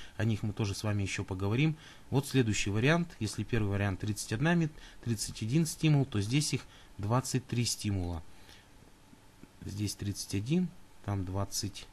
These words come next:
три. И существует ещё инвентивный вариант методики. Вот так вот он выглядит. То есть всего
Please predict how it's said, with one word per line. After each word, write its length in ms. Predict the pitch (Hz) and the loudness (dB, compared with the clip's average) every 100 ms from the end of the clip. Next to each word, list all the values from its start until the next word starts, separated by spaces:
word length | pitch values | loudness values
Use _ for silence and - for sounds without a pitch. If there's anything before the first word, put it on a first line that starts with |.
| - - | -16 -6
три. 260 | 120 165 175 - - - - - | 2 2 2 -4 -12 -12 -8 0
И 80 | 156 | 4
существует 560 | - - - 139 139 | 8 6 6 4 4
ещё 240 | - - 139 | 4 6 8
инвентивный 560 | 135 135 - 175 143 | 8 6 6 6 6
вариант 380 | 120 113 107 - | 6 4 2 0
методики. 500 | 104 107 92 - 80 - - - - - - | 0 0 0 -4 -8 -10 -12 -12 -12 -10 -6
Вот 160 | 110 | -2
так 220 | - 113 98 | 2 2 2
вот 140 | 98 | 2
он 100 | 101 | 2
выглядит. 480 | 135 170 160 143 143 - - - - - | 2 2 2 2 0 -10 -18 -18 -10 -4
То 60 | |
есть 120 | 101 - | -4 -4
всего 440 | - 120 160 | -4 0 2